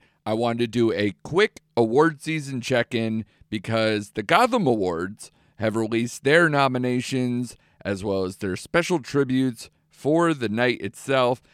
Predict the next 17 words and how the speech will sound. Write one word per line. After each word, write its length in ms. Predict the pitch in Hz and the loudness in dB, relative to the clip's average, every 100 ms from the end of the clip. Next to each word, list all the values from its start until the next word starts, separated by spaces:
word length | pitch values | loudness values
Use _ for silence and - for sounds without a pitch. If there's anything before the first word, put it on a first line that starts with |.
| _ - | _ -4
and 320 | 104 101 98 | 0 0 0
multiple 540 | 131 233 226 - 123 | 2 2 2 0 0
Netflix 540 | 104 143 - 113 98 - | 0 -2 -2 -4 -6 -4
films 420 | 104 104 104 113 | -2 0 -4 -4
did 320 | 104 92 - | -4 -4 -6
quite 380 | - 139 185 - | -6 0 0 0
well. 460 | 117 98 76 64 - _ _ | -2 -2 -2 -8 -16 _ _
Uh, 260 | 95 90 82 | -4 -2 -2
Rebecca 440 | 95 - 131 123 | -2 -2 0 0
Hall's 320 | 123 120 107 | 2 2 0
Passing 720 | - 143 160 160 - 160 156 160 _ _ - | -6 0 0 0 -2 -4 -4 -8 _ _ -8
and 380 | 101 95 92 120 | -2 -2 -2 -2
Maggie 340 | 127 131 127 | 0 0 -2
Gyllenhaal's 840 | 117 131 131 127 117 117 113 113 - | 0 2 2 0 0 2 2 -2 -4
The 100 | 101 | -4
Lost 520 | 90 107 151 170 - | 0 2 2 0 -4
Daughter, 520 | 131 113 85 82 104 | 0 2 2 -2 -6